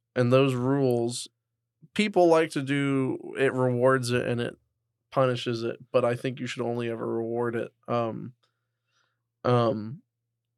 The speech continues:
so through mechanisms like reward, uh, and incentives, you get the robot to perceive and analyze certain things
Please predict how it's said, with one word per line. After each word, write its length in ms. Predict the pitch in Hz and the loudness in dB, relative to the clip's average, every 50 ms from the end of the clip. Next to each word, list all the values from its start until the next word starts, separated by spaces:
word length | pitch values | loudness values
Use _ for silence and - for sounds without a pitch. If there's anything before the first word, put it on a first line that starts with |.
| _ - | _ -6
so 380 | - - 160 143 139 135 131 127 | -2 2 4 6 6 6 6 4
through 340 | - - - 143 143 139 131 | 0 -4 -4 -2 -2 -2 -2
mechanisms 960 | 143 139 135 139 151 170 170 196 170 151 151 143 139 143 131 127 127 123 131 | -2 0 2 4 4 2 2 2 2 0 0 0 0 0 0 -2 -2 -2 2
like 180 | 123 123 117 | 2 2 2
reward, 720 | 117 117 117 117 117 117 123 123 120 120 120 123 131 127 127 _ _ - | 0 -2 -4 -2 -2 -2 0 0 0 0 -2 -4 -6 -10 -12 _ _ -4
uh, 240 | - 120 120 113 110 | -2 -2 0 0 2
and 140 | 123 123 117 | 0 0 0
incentives, 840 | 113 113 - - 135 127 131 127 123 - 113 110 - 127 - - _ _ _ _ _ _ _ _ _ _ - | 0 -4 -2 0 2 2 2 0 -2 -4 -4 -4 -6 -10 -16 -18 _ _ _ _ _ _ _ _ _ _ -8
you 540 | 135 127 123 127 123 123 120 120 - - - _ _ - 143 123 120 | -4 0 0 2 2 2 0 0 -2 -6 -12 _ _ -14 -12 -12 -6
get 300 | 117 - 156 160 - - _ _ _ _ _ _ _ _ _ _ - | 0 2 2 2 2 -2 _ _ _ _ _ _ _ _ _ _ -14
the 300 | 135 135 127 123 135 131 | -12 -8 -2 0 0 2
robot 600 | 120 127 135 135 135 131 123 127 123 123 - - - _ - | 4 4 6 6 6 4 4 2 2 2 2 -2 -4 _ -8
to 760 | - - 131 127 127 127 123 123 120 117 117 113 117 - - _ _ _ _ _ _ _ _ _ _ _ _ _ _ _ _ _ _ _ _ _ _ _ _ _ _ _ _ _ | -4 -2 -2 -2 -2 -2 -2 -2 -2 -2 -2 -2 -4 -6 -10 _ _ _ _ _ _ _ _ _ _ _ _ _ _ _ _ _ _ _ _ _ _ _ _ _ _ _ _ _
perceive 960 | - - 131 127 - - - - 175 170 170 170 170 170 170 170 170 160 - - - | -2 -2 -2 0 0 -2 -2 -2 -2 -2 0 0 0 2 2 2 0 0 -4 -6 -2
and 140 | 143 131 - | -2 0 0
analyze 600 | - 135 139 143 147 151 151 151 156 156 151 - | 2 0 0 0 0 0 0 0 0 0 0 0
certain 300 | - 165 156 151 156 156 | 0 0 0 0 -2 -2
things 340 | 151 170 170 170 170 165 | 0 0 2 2 0 -2